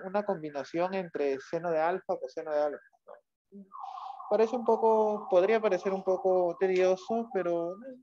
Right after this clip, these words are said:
es más que nada un poco operativo, quizás, ¿no? Pero no, no está, no creo que sea muy difícil el problema. Bueno, para empezar, el, el X, eh, así tal como aparece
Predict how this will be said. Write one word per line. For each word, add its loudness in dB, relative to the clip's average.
es -20
más -8
que -6
nada 0
un -12
poco 4
operativo, 2
quizás, -2
¿no? -4
Pero -4
no, -8
no -4
está, 0
no -8
creo 0
que -10
sea -16
muy -14
difícil -10
el -4
problema. -8
Bueno, 4
para 6
empezar, 2
el, 4
el 2
X, -6
eh, -10
así -2
tal 0
como -2
aparece -2